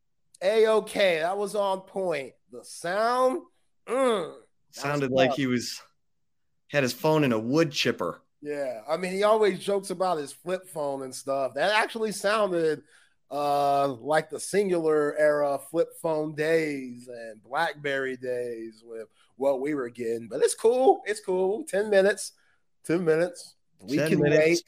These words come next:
Speaker 2: and we'll get his version of the White House, 'cause that's
Speaker 1: Oh,
Speaker 2: when, that's
Speaker 1: man.
Speaker 2: when, that's when Stretch was with the Cowboys.
Speaker 1: Yeah.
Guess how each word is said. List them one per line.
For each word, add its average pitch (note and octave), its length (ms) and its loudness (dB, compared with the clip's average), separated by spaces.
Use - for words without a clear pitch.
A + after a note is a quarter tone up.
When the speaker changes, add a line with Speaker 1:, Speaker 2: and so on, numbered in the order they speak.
Speaker 2:
and G#2+ 100 -10
we'll A2+ 100 -8
get C3+ 160 -4
his C#3 480 -2
version A2 400 -2
of G#2 60 -4
the G2+ 80 0
White G2 300 0
House, F2 420 -6
'cause G#2 160 -4
that's D3 280 2
Speaker 1:
Oh, C3+ 120 0
Speaker 2:
when, C#3+ 400 -2
that's D3+ 300 0
Speaker 1:
man. D3+ 120 -8
Speaker 2:
when, C#3 420 0
that's C#3 240 -4
when D3+ 120 0
Stretch C3+ 500 0
was A2+ 200 -6
with A2 200 -4
the - 80 -8
Cowboys. F2+ 680 0
Speaker 1:
Yeah. C3 420 -4